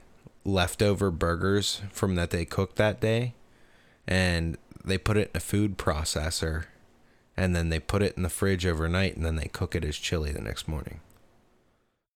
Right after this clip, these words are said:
Like, even from the prior morning before, they just grind up all that meat, and then they turn it into chili.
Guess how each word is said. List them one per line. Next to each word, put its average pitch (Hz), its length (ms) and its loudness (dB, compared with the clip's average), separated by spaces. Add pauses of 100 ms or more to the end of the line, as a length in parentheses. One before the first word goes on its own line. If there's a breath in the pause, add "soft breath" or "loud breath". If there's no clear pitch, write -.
(1700)
Like, 73 320 -2 (560)
even 90 340 4
from 80 460 0
the 82 100 -2 (240)
prior 85 560 2
morning 80 580 0
before, 80 520 -2
they 80 140 -2
just 78 220 -2
grind 82 360 0
up 80 160 -2
all 85 120 2
that 76 200 -4
meat, 76 220 -2
and 76 100 -4
then 80 120 0
they 78 100 -2
turn 78 300 -2
it 78 60 -2
into 78 140 -2
chili. - 460 -6